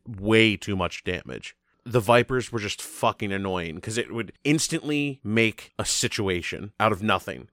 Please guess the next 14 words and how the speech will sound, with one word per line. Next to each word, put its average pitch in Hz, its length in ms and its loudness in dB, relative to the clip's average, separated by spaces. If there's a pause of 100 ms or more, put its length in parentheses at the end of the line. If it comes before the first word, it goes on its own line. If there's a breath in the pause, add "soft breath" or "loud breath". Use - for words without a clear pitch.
(120)
How 143 220 6
one 151 220 6
of 131 80 2
my 127 140 4
rookies 120 480 2
died 85 400 0 (180)
was 104 380 4
they 117 100 4
got 110 200 6
Vipered 117 540 6 (200)
next 117 460 2
to 117 400 4 (240)
a 113 100 2
Faceless. 98 640 2